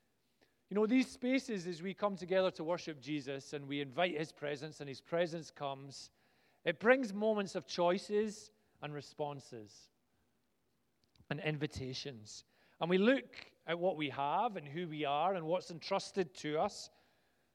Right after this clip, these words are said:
And we're reminded, or perhaps we begin to realize, that what we have and what is entrusted isn't really ours. Keeping Jesus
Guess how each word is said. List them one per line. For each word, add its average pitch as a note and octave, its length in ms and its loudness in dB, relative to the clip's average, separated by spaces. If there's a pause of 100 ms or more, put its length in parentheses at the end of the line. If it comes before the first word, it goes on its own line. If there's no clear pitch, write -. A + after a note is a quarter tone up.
(680)
And F3 340 -2 (240)
we're F3 140 0
reminded, A3 760 2 (240)
or C#3 100 -2
perhaps D3+ 460 -6
we D#3 100 -2
begin D#3+ 380 -2
to D#3+ 160 -4
realize, F3 800 0 (440)
that D3 100 -6
what G3 200 -4
we F3+ 140 2
have C#3 360 -2
and D#3+ 100 -6
what D#3+ 220 2
is C#3+ 120 -4
entrusted C#3 580 -8
isn't F3 240 -8
really C3+ 300 -4
ours. B2+ 540 -6 (2750)
Keeping G#3+ 340 0
Jesus G3+ 540 4